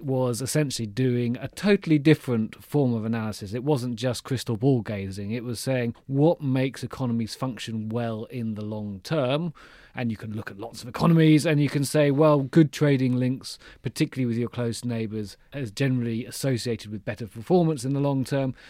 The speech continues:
So if we have a worse trading relationship with Europe, our biggest trading partner, that is likely to damage the long-term performance of the U K economy. We're far, far, far from knowing they're wrong on that.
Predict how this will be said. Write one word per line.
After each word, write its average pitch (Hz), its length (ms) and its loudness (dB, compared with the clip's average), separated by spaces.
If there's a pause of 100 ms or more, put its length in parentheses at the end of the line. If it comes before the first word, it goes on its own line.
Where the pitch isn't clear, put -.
(120)
So 151 420 2
if 185 240 2
we 143 200 0
have 117 200 -6
a 120 80 -2
worse 127 560 -2
trading 113 760 -6 (100)
relationship 123 880 -4 (240)
with 110 140 -12
Europe, 151 380 6
our 110 100 -4
biggest 98 320 -10
trading 123 320 -4
partner, 110 360 -10 (260)
that 127 260 -4
is 117 180 -6
likely 113 460 -8
to 107 120 -14
damage 104 520 -10
the 101 100 -14
long-term 107 760 -6
performance 98 460 -14
of 92 100 -16
the 95 60 -14
U 98 160 -12
K 104 200 -14
economy. 120 440 -6 (300)
We're 180 280 2
far, 151 520 -2
far, 135 420 -2
far 127 460 -2
from 104 280 -8
knowing 104 320 -6
they're 98 200 -8
wrong 104 260 -6
on 95 180 -8
that. 92 300 -12